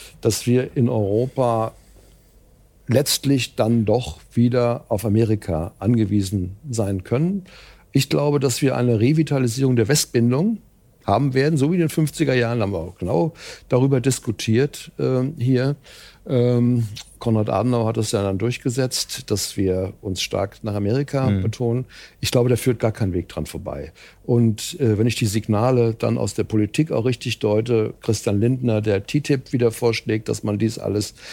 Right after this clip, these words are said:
Speaker 1: ähm, aktiviert, obwohl das die U S A gar nicht so wollen, ähm, ist das eigentlich die logische, äh, Konsequenz. Unser Platz ist im demokratischen Lager und nicht im Autarkielager. Und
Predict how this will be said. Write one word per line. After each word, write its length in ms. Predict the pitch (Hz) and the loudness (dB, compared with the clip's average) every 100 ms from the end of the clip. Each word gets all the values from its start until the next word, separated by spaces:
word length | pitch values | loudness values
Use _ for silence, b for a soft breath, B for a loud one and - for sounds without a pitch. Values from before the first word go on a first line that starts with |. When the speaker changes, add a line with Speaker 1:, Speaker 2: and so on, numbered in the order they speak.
| B B B - | B B B -2
Speaker 1:
ähm, 320 | 113 107 117 | 2 2 2
aktiviert, 560 | 110 - 113 110 117 113 | -2 -4 -2 2 2 2
obwohl 180 | 98 104 | 0 0
das 240 | 101 - | 0 -6
die 100 | - | -4
U 100 | 113 | -2
S 100 | 104 | 0
A 100 | 95 | -2
gar 140 | 95 | 0
nicht 120 | 95 - | 0 -2
so 120 | 95 | -2
wollen, 380 | 113 147 143 135 B B B _ - | 0 2 0 -2 B B B _ -2
ähm, 600 | 131 120 120 120 117 117 - _ - - | 2 4 4 4 2 0 -8 _ -16 2
ist 300 | 143 - - | 2 2 0
das 380 | 131 - - | 0 0 -2
eigentlich 320 | 117 131 123 117 | 2 4 2 2
die 100 | 117 | 2
logische, 520 | 117 120 107 113 101 98 - | 2 2 0 2 0 -4 -8
äh, 160 | 110 98 | -6 -4
Konsequenz. 840 | 95 107 95 - 80 76 73 - - | -2 -2 -2 -6 -10 -10 -8 -12 -4
Unser 340 | 143 131 131 120 | 0 2 2 0
Platz 680 | - 120 120 - - - - | 0 0 0 -4 -6 -8 -4
ist 520 | - 123 - - - - - - | 0 0 0 -6 -10 -10 -8 0
im 220 | 131 120 | 2 2
demokratischen 800 | 117 113 107 127 123 107 - 87 | 2 0 0 0 0 -2 -4 -4
Lager 400 | 87 95 107 127 B B - | -4 -2 -4 -4 B B 0
und 200 | 117 113 | 2 4
nicht 320 | 139 - - | 2 0 0
im 180 | 156 - | 0 0
Autarkielager. 1080 | 117 - 110 - 139 113 92 78 73 71 - - B B B - | -2 0 -4 -2 0 2 0 -2 -6 -14 -18 -20 B B B -4
Und 560 | 120 117 113 - - | 0 2 2 -2 -8